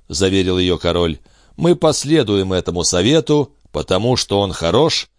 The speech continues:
и пришло время привести его в исполнение". Повернувшись к Шарни, он продолжал: "Граф, вы можете пройти к королеве и все рассказать ей".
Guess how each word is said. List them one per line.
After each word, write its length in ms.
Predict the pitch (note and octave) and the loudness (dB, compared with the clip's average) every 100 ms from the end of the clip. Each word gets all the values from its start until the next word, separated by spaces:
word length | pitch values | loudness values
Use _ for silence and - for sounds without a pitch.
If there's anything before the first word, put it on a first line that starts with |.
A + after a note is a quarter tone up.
| _ _ _ _ | _ _ _ _
и 160 | C#3+ F3 | 0 2
пришло 600 | - E3+ - G2+ C#3 F3+ | 4 2 2 0 2 2
время 440 | C3 C#3 D#3 D3+ | 0 0 0 -2
привести 480 | A#2+ A#2 A2 - G#2 | -2 -2 -2 -2 0
его 320 | A2+ C3+ A2+ | 0 2 0
в 100 | A#2+ | 0
исполнение". 920 | A#2+ - G#2 A2+ G#2 F#2 F2+ F#2 F2 - _ _ _ _ - | -4 -2 -2 -2 -4 -4 -4 -2 -4 -8 _ _ _ _ -2
Повернувшись 720 | G2+ G2+ G#2 G#2 F2+ - F2+ | 0 2 0 -2 -2 -2 -2
к 80 | - | -2
Шарни, 560 | - F2 F#2 B2 C#3 - _ | -2 0 0 -2 -2 -6 _
он 220 | - A2 | -4 -4
продолжал: 680 | F#2+ G#2 G2+ G2 G2 E2+ D#2+ _ - | -2 0 0 0 0 -2 -4 _ -8
"Граф, 440 | F#2 C3+ D#3+ - _ _ _ _ - | -2 2 0 -4 _ _ _ _ -2
вы 140 | C#3 | 0
можете 400 | G3 F3 E3+ F3+ | 2 0 2 0
пройти 380 | F3 E3 C#3+ D#3 | 2 0 0 -2
к 60 | |
королеве 600 | - A2 A2 E3+ D#3+ D3+ - - | 2 2 4 4 2 -2 -4 -6
и 140 | A2 | -2
все 280 | - C#3 D3+ | 0 2 2
рассказать 600 | C#3 - A#2+ A2+ C3 - | 2 0 0 2 0 -2
ей". 360 | B2+ A2+ E2 | 0 0 -2